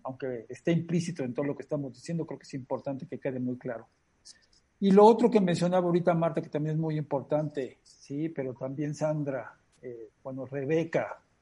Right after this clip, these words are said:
sí, y obviamente Beatriz, es que todos estos comentarios que creemos los papás que los hacemos para hacer hijas e hijos fuertes, no son ciertos. El decirles,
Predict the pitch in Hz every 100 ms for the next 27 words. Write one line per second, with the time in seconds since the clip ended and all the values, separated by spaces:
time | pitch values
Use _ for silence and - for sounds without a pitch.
0 | _ _ _ - 156 151 151 147 151 151
1 | 139 120 156 196 196 - _ _ _ _
2 | _ _ _ _ - 185 185 190 240 254
3 | 247 240 202 196 170 160 180 180 185 -
4 | 151 143 160 170 196 196 180 160 - 202
5 | 202 165 165 - 147 135 - 170 160 151
6 | - 135 131 - 147 - 165 160 - 208
7 | 208 175 156 147 160 151 139 - 156 156
8 | - 196 196 - _ _ _ _ _ -
9 | 180 202 196 180 156 - 127 - - -
10 | - _ _ _ _ _ _ _ - 151
11 | 147 156 190 202 190 185 156 - -